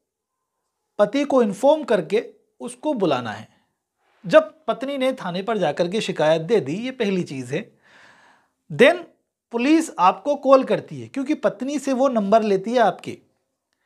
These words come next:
पति के वो नंबर लेती है और पति को सूचना दे देती है कॉल के through कि आपकी शि-, पत्नी ने यहाँ पर आकर के थाने पर शिकायत दी है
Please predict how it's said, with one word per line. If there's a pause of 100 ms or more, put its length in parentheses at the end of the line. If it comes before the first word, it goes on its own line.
(480)
पति
के
वो
नंबर
लेती
है (440)
और
पति
को
सूचना
दे
देती
है
कॉल
के
through
कि
आपकी
शि-,
पत्नी
ने (340)
यहाँ
पर
आकर
के
थाने
पर
शिकायत
दी
है